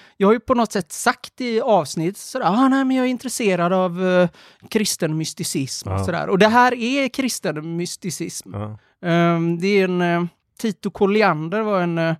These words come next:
Speaker 1: han var jävligt inne på trettio och fyrtiotalet i Finland, en finlandssvensk, eh,
Speaker 2: Okej.
Speaker 1: författare.
Speaker 2: Ja.
Speaker 1: Och, eh, han skrev, han, han var väldigt intresserad av, eh, grekisk-ortodox, eh,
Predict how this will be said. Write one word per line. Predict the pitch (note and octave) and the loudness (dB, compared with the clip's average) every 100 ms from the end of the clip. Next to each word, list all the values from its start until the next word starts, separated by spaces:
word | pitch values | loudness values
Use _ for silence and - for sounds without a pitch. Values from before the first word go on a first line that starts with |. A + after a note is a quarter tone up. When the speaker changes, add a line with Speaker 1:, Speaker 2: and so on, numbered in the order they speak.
| _ _ _ _ | _ _ _ _
Speaker 1:
han | F#3+ F#3 | 0 2
var | |
jävligt | G3+ B3 F#3+ G3+ | 4 4 4 0
inne | A3+ F3+ | -2 -2
på | - F#3 E3 D#3+ | -2 0 2 2
trettio | - G3 - G3+ | 0 -2 -2 -2
och | E3 | -2
fyrtiotalet | G#3+ - E3+ - D#3+ E3+ G3 - | -2 -2 -4 0 2 2 0 -2
i | G3+ E3 D#3+ | -2 0 0
Finland, | F3+ G3+ D#3 D3 F#3 G3+ E3+ | 0 0 0 2 2 4 2
en | E3 | 0
finlandssvensk, | A#3 F3+ D3+ D3 - F#3+ F#3+ - - | 2 2 0 -6 -2 -2 -2 -6 -6
eh, | F#3+ E3+ E3+ E3+ | 0 2 4 2
Speaker 2:
Okej. | C#3+ | 0
Speaker 1:
författare. | F#3+ - - - - G#2 | 0 -2 -2 -4 -2 0
Speaker 2:
Ja. | G2+ G#2 - - - _ _ | -2 -6 -10 -20 -20 _ _
Speaker 1:
Och, | F3+ F3 _ _ F#3 | -2 -2 _ _ 2
eh, | F3 E3+ E3 E3+ | 4 4 4 4
han | F#3+ | 2
skrev, | F#3+ - G#3+ G#3+ G#3+ G3+ | 0 -2 0 2 2 2
han, | F#3+ G#3 G3+ G#3+ - - | 0 0 -2 -6 -14 -6
han | G3+ | -2
var | G#3+ | 2
väldigt | G3+ A#3 F#3 - - _ - - | 4 4 2 -2 -20 _ -20 -8
intresserad | G3+ F#3+ G3 - G3+ E3+ E3 | -6 -4 -6 -2 0 0 2
av, | D#3+ D3+ D3+ | 2 0 0
eh, | D#3+ D#3 F3 _ _ _ - _ _ _ _ _ _ D3+ G3+ A#3 | 0 0 -4 _ _ _ -16 _ _ _ _ _ _ -2 2 4
grekisk-ortodox, | E3 G3 - - E3 - E3+ C#3+ A3 - - - - - | 2 -4 -6 -6 -8 -4 -4 0 0 -2 -6 -2 -2 -2
eh, | A3+ G3+ F#3+ G3 G#3 | -2 0 2 2 -2